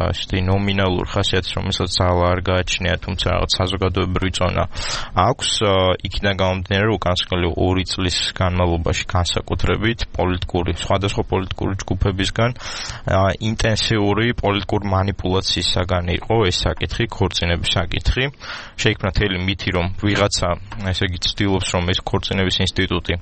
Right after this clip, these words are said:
ა, როგორც, ესე იგი, ჰეტეროსექსუალური, ა, წყვილთა კავშირი წაგვართვას, მ, ა, და გაავრცელოს ნებისმიერი ტიპის წყვილზე, ა, მა-, მათ შორის ჰომოსექსუალურ წყვილზე,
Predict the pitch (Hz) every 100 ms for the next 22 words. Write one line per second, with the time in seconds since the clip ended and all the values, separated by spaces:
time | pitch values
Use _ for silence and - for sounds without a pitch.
0 | - - - - - - 90 90 90 92
1 | 90 - 98 - 90 98 104 - 95 -
2 | 98 - 98 90 90 87 87 - - 92
3 | 92 - 95 - 98 87 92 - 87 87
4 | - - 92 95 92 - 120 151 - -
5 | 98 92 90 90 90 92 101 90 87 85
6 | 82 90 - 92 95 - 90 87 - -
7 | - - - - - 101 104 - 95 90
8 | - - - - 90 90 95 113 156 -
9 | - - - - - 95 92 92 92 98
10 | 92 95 92 90 - 92 - - 98 98
11 | 101 - 107 98 - 110 110